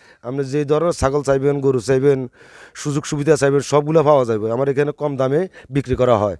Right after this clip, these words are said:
পাইকারি রেট আমি মালগুলো সেল দিতেছি এখানে, আমার থেকে নিয়ে মানুষের ব্যবসা করতেছে।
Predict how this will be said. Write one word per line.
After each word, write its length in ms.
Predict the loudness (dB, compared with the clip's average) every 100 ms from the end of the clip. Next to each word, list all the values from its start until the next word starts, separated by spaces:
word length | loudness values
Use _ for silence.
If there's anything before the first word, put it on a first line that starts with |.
| _
পাইকারি 380 | 0 2 0 0
রেট 120 | 2
আমি 240 | 0 -2 -4
মালগুলো 320 | -4 -2 -2 -2
সেল 180 | -2
দিতেছি 340 | -4 -8 -10 -8
এখানে, 280 | -8 -10 -12 _ _
আমার 200 | -6 -6
থেকে 260 | -4 -4 -2
নিয়ে 160 | 0 0
মানুষের 260 | -2 -6
ব্যবসা 200 | -8 -6
করতেছে। 400 | -6 -8 -12 -16